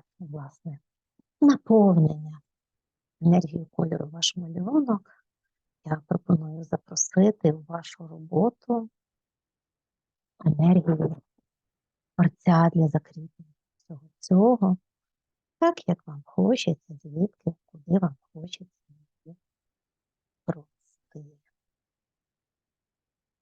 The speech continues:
По своїх лініях чи не по своїх.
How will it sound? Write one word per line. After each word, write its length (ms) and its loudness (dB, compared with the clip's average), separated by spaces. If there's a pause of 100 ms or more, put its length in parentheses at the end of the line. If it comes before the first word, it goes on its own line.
(280)
По 100 2
своїх 720 -2
лініях 460 0 (100)
чи 220 -8
не 300 -6 (100)
по 80 -20
своїх. 760 -12